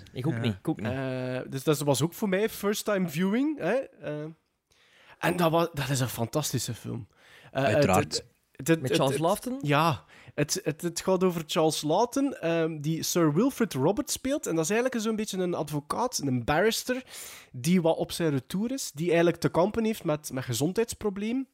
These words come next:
Speaker 3: En die eigenlijk aangemaand wordt door alles en iedereen. En vooral door zijn private nurse. Het tweespel tussen die twee is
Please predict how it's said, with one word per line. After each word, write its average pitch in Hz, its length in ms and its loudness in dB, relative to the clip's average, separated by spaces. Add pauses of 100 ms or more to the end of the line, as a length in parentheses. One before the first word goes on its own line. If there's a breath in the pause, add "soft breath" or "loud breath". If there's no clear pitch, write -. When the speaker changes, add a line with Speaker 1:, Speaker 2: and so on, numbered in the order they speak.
(140)
Speaker 3:
En 143 160 0
die 156 120 2
eigenlijk 143 300 0
aangemaand 190 520 2
wordt 196 320 -2
door 135 160 -2
alles 170 220 -2
en 156 120 4
iedereen. 170 300 2
En 143 140 0
vooral 143 280 0
door 175 140 2
zijn 139 220 2 (220 loud breath)
private 156 440 2
nurse. 147 500 2 (200 soft breath)
Het - 180 -8
tweespel 180 480 2
tussen 151 340 -2
die 175 140 0
twee 190 240 0
is 135 200 -4